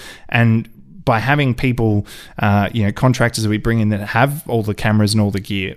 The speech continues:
it's not an expense that we have to worry about either. So it's kind of, we just get the, the person and it's camera and crew essentially as a package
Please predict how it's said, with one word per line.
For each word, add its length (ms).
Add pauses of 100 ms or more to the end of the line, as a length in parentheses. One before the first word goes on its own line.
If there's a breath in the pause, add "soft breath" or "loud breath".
it's 220
not 120
an 80
expense 400
that 100
we 100
have 180
to 80
worry 240
about 240
either. 320
So 280
it's 160
kind 220
of, 160 (380 loud breath)
we 140
just 220
get 300
the, 320
the 160
person 500
and 240
it's 180 (240)
camera 340
and 420
crew 420
essentially 500
as 120
a 60
package 560